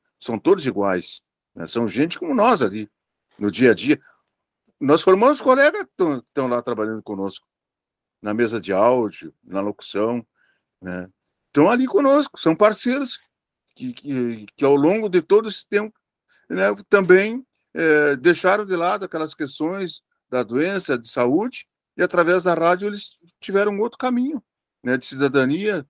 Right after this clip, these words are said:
Muitos deles ficaram até inseridos de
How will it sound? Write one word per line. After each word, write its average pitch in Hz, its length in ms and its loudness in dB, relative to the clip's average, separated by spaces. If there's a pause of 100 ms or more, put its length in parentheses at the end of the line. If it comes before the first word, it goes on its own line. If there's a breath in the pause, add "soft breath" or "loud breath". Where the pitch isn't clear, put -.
Muitos 190 320 -4
deles 180 360 2 (320)
ficaram 147 440 0
até 151 640 0 (280)
inseridos 151 600 2
de 120 100 -10